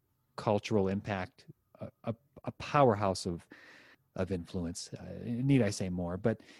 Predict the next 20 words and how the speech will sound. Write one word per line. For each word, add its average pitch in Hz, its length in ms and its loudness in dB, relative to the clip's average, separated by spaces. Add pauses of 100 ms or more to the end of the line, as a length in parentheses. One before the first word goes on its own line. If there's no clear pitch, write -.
(120)
he 165 120 2
was 151 160 6
asked, 131 180 8
he 131 80 2
had 104 80 2
Parkinson's 117 480 0
disease, 98 440 -2
and 98 120 -4
he 113 100 2
was 104 140 2
asked 101 320 0
what, 92 220 -2
uh, 87 240 -4 (420)
you 104 60 -2
know, 92 80 0
what 104 140 2
he 101 40 -6
thought 113 320 2
of 92 120 -2
it, 95 100 -6